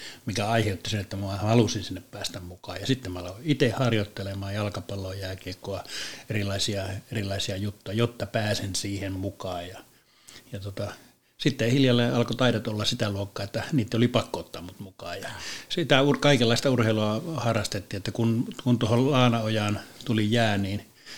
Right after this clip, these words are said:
sitten kolattiin sieltä lumet pois ja siellä sitten luisteltiin ja pelattiin aamusta iltaan. Se oli talvea ja sitten hiljalleen mentiin seuratoimintaan ja sitten jalkapalloa pelattiin Pikkunurmi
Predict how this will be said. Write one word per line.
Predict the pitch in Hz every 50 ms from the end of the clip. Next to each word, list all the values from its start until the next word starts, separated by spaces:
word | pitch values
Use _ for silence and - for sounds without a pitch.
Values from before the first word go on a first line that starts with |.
| - -
sitten | - 131 123 - 98
kolattiin | - 120 117 113 107 - - - 107
sieltä | 98 117 110 - 110
lumet | 110 107 110 101 98 - -
pois | 107 101 101 95 -
ja | 101
siellä | 98 113 101 95 -
sitten | - - - - 113
luisteltiin | 110 107 101 - - 101 92 - 101 101
ja | 98 98 95 - - -
pelattiin | - 107 101 95 90 - - - - 92 90 95 147 - - -
aamusta | 147 120 104 98 101 113 - - - 131
iltaan. | - 95 92 90 87 87 - - 92 87 85 - - - - - - - - - -
Se | - - 110
oli | 101 95 95
talvea | 104 113 110 110 104 98 101 101 98 98
ja | 98 98 92 - - -
sitten | - 120 113 - 107 101
hiljalleen | 117 107 101 98 95 95 90 92
mentiin | 95 90 90 - - - -
seuratoimintaan | - 147 127 117 117 113 - - 113 107 104 104 98 98 - 107 101 98 98
ja | 98 104 - - - - - - - - - - -
sitten | 117 - - 107 113
jalkapalloa | 123 120 117 104 101 104 110 107 107 107 101
pelattiin | 98 113 107 101 95 - - - 98 92
Pikkunurmi | 110 101 - - - 101 101 95 95 95 98 95 -